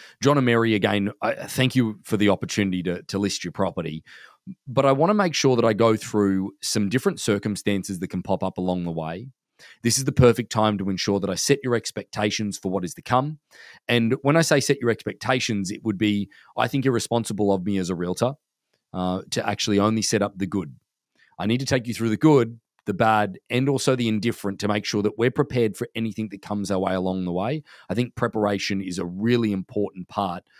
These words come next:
in making sure that you know that regardless of what happens, there's a plan to move this forward and achieve the outcome that you're, that you're looking for.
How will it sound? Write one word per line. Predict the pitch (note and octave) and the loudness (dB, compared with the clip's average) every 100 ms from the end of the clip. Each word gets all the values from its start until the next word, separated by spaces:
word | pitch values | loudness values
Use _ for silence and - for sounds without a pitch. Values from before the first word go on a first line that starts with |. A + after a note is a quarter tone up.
| _ | _
in | - G2+ | -6 -2
making | G#2 G#2 G#2+ | -2 -4 -6
sure | - G2+ F#2 F2 _ _ | -4 0 0 -2 _ _
that | G#2 A2 | -8 0
you | D#3 | 2
know | C3+ F#2 F#2 | 4 2 -2
that | G2+ | -4
regardless | G2+ A#2 C#3+ C#3+ | 0 2 4 2
of | C#3+ | -2
what | B2 | 0
happens, | A#2 - F3+ F#3+ - | -2 -2 -2 -4 -6
there's | G#2 G2 | -4 -4
a | |
plan | F#2+ G#2+ A2 | -2 -2 0
to | G#2 | 0
move | G2+ G2+ | 0 -2
this | F2+ - | -4 -6
forward | - G#2+ C3 C3+ - _ _ | 0 2 2 -2 -8 _ _
and | A2 | -6
achieve | G#2 - G#2 F2+ | -2 0 0 0
the | F#2+ | 0
outcome | F#2+ - F#2 | -2 -4 -8
that | E2+ | -6
you're, | F2 F2 - | -6 -6 -8
that | G2 F#2 | -10 -6
you're | E2+ | -4
looking | G2 A2+ | -4 -4
for. | F2+ E2 | -6 -8